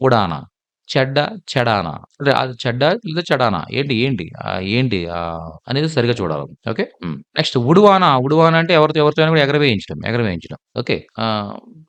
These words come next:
so అలా. నెక్స్ట్ జంజానా, జంజానా అంటే గట్టిపడడం, పేరుకోవడం, తోడుకోవడం. దహి జమ్ గయా, పెరుగు తోడుకుంది. దహి జమ్ గయా, దహి అంటే పెరుగు, జమ్ గయా తోడుకుంది, గట్టిపడింది, పేరుకుంది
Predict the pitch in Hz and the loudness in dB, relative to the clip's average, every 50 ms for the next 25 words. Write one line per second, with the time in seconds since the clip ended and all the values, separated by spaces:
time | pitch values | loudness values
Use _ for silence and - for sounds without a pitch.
0 | - - - 104 95 90 - _ _ _ - 120 120 120 98 90 - 143 170 202 | -16 -12 -10 -8 -8 -10 -12 _ _ _ -6 -6 -4 -4 -6 0 2 2 4 4
1 | 214 196 196 175 160 160 156 143 120 101 127 143 160 160 170 165 170 170 175 170 | 4 4 4 4 4 4 2 2 2 0 -2 0 2 2 4 4 4 2 0 0
2 | 165 156 135 135 131 - 151 - 147 139 143 156 165 160 156 143 139 135 131 - | -2 0 0 0 0 0 2 2 2 2 2 -2 -2 0 0 0 0 0 0 0
3 | 139 139 143 156 156 156 - 143 147 147 - 127 107 85 76 69 67 - _ - | 0 2 2 2 0 0 2 2 2 2 4 2 0 0 0 -2 -8 -12 _ -8
4 | 104 160 139 139 175 202 165 151 156 143 160 147 131 120 123 127 123 107 87 71 | 2 2 4 4 4 2 4 4 4 4 4 2 2 4 4 4 2 2 0 -2
5 | 67 - - _ _ _ _ _ - 131 131 147 156 160 151 139 135 127 131 113 | -6 -12 -20 _ _ _ _ _ 0 0 2 2 2 4 4 4 4 4 2 0
6 | 101 101 107 110 90 80 76 71 - _ 92 85 82 120 120 127 165 190 185 113 | 0 2 0 0 -2 -4 -8 -12 -14 _ -12 0 2 2 4 4 4 2 2 4
7 | 120 123 127 131 113 104 98 104 110 107 92 90 - 107 107 117 135 131 120 117 | 2 2 2 2 0 0 2 2 2 0 0 0 0 0 0 2 2 2 2 0
8 | 120 127 - 110 110 110 87 76 73 _ _ - 95 92 117 131 143 147 131 127 | -2 -2 -2 -2 -2 -2 -4 -6 -10 _ _ -16 -6 0 0 2 2 4 4 4
9 | 131 131 120 110 - - 135 143 151 156 147 117 98 92 85 101 113 107 - - | 4 4 4 2 0 0 0 0 0 0 0 0 0 0 -2 -2 -2 -2 -2 -2
10 | 139 117 98 85 85 - - 117 127 127 - - 101 139 131 | 0 0 0 -2 -4 -2 0 0 0 0 0 -4 -6 -6 -6